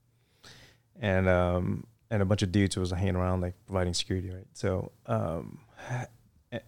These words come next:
and I'm paraphrasing this, but, you know, we, we quickly, behind the scene, the first thing I'm doing is I'm getting authorization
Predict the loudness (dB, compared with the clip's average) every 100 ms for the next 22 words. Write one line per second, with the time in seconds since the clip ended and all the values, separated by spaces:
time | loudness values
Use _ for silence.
0 | _ _ _ _ _ _ _ _ _ -4
1 | 0 0 2 4 4 4 0 0 0 -2
2 | -4 -6 -6 -6 -8 -6 -4 -4 -4 -10
3 | _ _ -20 -4 -2 2 2 2 -2 _
4 | _ 0 4 6 4 4 4 4 2 -2
5 | -10 -12 -14 -6 -2 0 2 2 2 2
6 | 2 0 -4 _ _ _ _ _ _ _
7 | 0 4 4 4 4 4 2 2 2 2
8 | 0 -2 -4